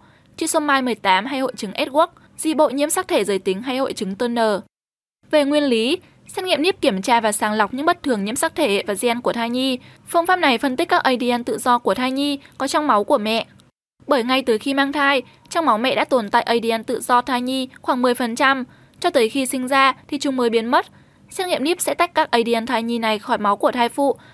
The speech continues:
sau đó dùng công nghệ giải trình tự gen mới nhất để phân tích. Xét nghiệm nip có thể thực hiện rất sớm,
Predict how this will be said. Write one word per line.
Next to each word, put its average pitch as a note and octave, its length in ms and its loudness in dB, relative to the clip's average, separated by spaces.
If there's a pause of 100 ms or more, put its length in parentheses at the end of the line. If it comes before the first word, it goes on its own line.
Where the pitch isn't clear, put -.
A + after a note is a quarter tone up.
(120)
sau F4 160 0
đó A3 180 4
dùng A#3 220 -2
công A#3 160 0
nghệ A#3 160 -2
giải G#3 220 2
trình G3+ 240 -6
tự G3+ 220 -4
gen A3+ 160 -2
mới G3 140 -4
nhất C#4 200 0
để A3 120 2
phân G#3 180 -8
tích. E4 200 2 (680)
Xét F4 200 -2
nghiệm E4+ 180 -2
nip F#4 180 2
có D#4 100 2
thể C4+ 180 0
thực - 140 -4
hiện A#3+ 220 -2
rất F4 160 0
sớm, G#3 300 2